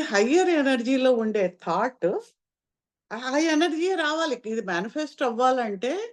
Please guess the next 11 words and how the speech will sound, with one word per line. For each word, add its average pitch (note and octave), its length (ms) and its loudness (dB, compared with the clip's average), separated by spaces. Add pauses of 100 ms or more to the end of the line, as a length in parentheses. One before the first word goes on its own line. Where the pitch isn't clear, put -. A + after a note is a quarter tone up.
(540)
ఆ, G3 140 -4 (180)
ఆ F3 180 -8
అన్ని E3+ 380 0
రకాల B3 460 2 (120)
ఆ G#3+ 100 -2 (120)
ఎనర్జీ, G#3 360 -2
ఆ A#3+ 140 0
ఫ్రీక్వెన్సీ G#3 680 -4
వెళ్ళి, G3+ 320 -2 (760)
ఆ G#3+ 100 0
ఫ్రీక్వెన్సీ B3 720 0